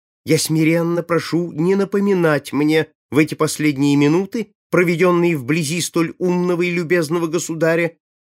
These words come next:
об этих гнусных судьях, продающихся за тысячу икю или за орден". "Великий Боже, как она прекрасна!"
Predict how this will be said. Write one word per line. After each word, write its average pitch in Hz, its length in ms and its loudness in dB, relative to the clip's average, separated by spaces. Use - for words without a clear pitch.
об 160 160 2
этих 165 340 0
гнусных 180 540 0
судьях, 123 800 -4
продающихся 156 880 0
за 135 140 -2
тысячу - 520 -6
икю 233 360 -4
или 156 180 4
за 160 160 4
орден". 98 500 0
"Великий - 480 -18
Боже, - 480 -12
как - 280 -10
она - 240 -12
прекрасна!" - 800 -10